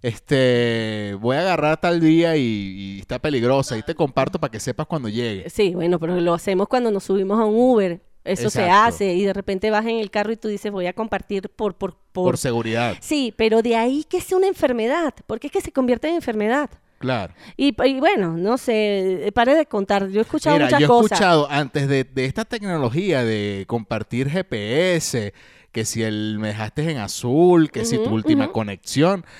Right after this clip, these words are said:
Speaker 1: antes existía el, cuando llegas a tu casa, prende la licuadora.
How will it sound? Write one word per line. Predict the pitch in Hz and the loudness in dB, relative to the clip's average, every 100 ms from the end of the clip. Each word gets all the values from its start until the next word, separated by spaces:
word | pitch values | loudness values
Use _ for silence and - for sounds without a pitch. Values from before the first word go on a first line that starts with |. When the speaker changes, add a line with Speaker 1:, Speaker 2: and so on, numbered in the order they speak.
| - | -10
Speaker 1:
antes | 117 113 113 170 214 | -4 -4 -2 -2 -2
existía | 233 190 143 - 170 214 240 190 | -2 -4 -2 2 4 4 2 -2
el, | 139 _ _ _ _ _ _ 135 143 | -4 _ _ _ _ _ _ -6 -4
cuando | - 143 | -2 0
llegas | 139 156 208 | 2 2 0
a | |
tu | 226 190 | -2 -2
casa, | 170 165 202 - | -2 -2 -4 0
prende | 190 185 185 | 2 2 0
la | 196 | 0
licuadora. | 175 147 120 110 101 92 | 0 0 0 0 -2 -6